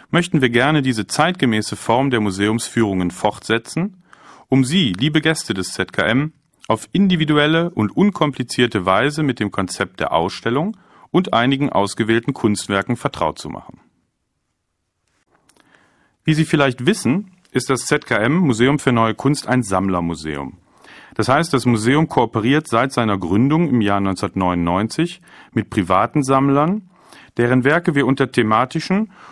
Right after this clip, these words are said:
oder sammlungsspezifischen Aspekten zusammenstellen und zeigen. Ursprünglich waren an unserem Haus nur baden-württembergische Sammlungen vertreten. Die Sammlung Fehr des Pharmazeuten Friedrich Erwin Rentschler aus Laupheim,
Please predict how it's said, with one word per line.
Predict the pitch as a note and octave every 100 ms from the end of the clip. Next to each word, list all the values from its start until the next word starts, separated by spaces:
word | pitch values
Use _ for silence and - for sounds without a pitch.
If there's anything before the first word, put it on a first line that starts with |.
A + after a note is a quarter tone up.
| -
oder | C3+ E3
sammlungsspezifischen | D3 A#2+ A#2+ A2 G2+ - A2+ - C3 B2 B2
Aspekten | G#2 - - C3 C#3
zusammenstellen | - G2 F#2+ G2 A2+ - A#2 A#2 A2+
und | -
zeigen. | - D#2+ E2 E2+ - _ _ _ _ _ _ - - - _
Ursprünglich | F3 A#3 - G#2+ A#2 C3+
waren | B2+ B2+
an | B2
unserem | A#2+ A#2+ A#2 A2
Haus | A#2 B2 -
nur | A#2+ A#2
baden-württembergische | A2+ A#2+ G#2+ A2 A#2 F2+ E2+ E2 F2 G2
Sammlungen | F#2+ G2 G2 G#2
vertreten. | - E2+ - D#2 - - _ _ _ _ _ _ -
Die | G#2
Sammlung | G#2 G#2 G2 F2+
Fehr | - B2 C3 D#3
des | B2+ -
Pharmazeuten | G#2 G2+ F#2+ - A2+ A#2+
Friedrich | A#2+ - A#2 A2 G2+ -
Erwin | G2+ G2
Rentschler | F2+ G2+ - G#2
aus | F2 -
Laupheim, | F#2 G#2 B2+ C#3 C#3+ D#3+